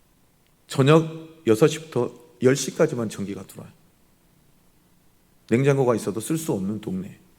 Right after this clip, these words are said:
그리고 발전기만 돌아가는데 한 달에 한 번은 기름이 떨어지면 하루 종일 전기가 안 들어요.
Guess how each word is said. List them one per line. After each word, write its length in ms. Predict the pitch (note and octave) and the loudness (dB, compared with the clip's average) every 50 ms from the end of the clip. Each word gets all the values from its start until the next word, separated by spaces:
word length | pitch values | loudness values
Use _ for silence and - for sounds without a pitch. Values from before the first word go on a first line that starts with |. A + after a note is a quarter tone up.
| _ _ _ _ _ _ _ _ _ _ _ _ _ _ _ _ _ | _ _ _ _ _ _ _ _ _ _ _ _ _ _ _ _ _
그리고 140 | - B2+ B2+ | -6 -4 0
발전기만 560 | - C3+ C#3 - G#3 G3+ F#3+ G3 F3+ F3+ F3 | 2 2 4 6 4 6 6 4 4 4 2
돌아가는데 420 | - - A#2+ B2 B2 B2+ B2+ B2+ - | 2 2 2 2 2 2 0 0 0
한 160 | - F#3 F#3 | 0 4 4
달에 160 | G3 F#3+ F3+ | 6 6 6
한 100 | E3 D3+ | 4 4
번은 260 | C#3+ C3 B2+ D3 D#3+ - - - - | 2 2 2 0 -4 -8 -12 -18 -14
기름이 380 | - - C3+ C#3 D3+ D3 D3+ D3 | -4 0 2 4 4 4 2 2
떨어지면 580 | D3 E3 E3+ F3+ E3+ - G2+ G#2+ C#3 C3 F#2 - - - - _ _ _ _ _ _ | 2 2 2 2 0 0 -2 -2 -2 -4 -6 -10 -16 -20 -20 _ _ _ _ _ _
하루 200 | - - - - | -6 -6 -6 -4
종일 240 | - C3+ B2+ C3+ | -4 -2 -2 -2
전기가 360 | B2+ - A2 G2+ G2+ A2 C3+ - | -4 -6 -6 -6 -4 -4 -6 -8
안 100 | - - | -8 -10
들어요. 160 | - - | -14 -18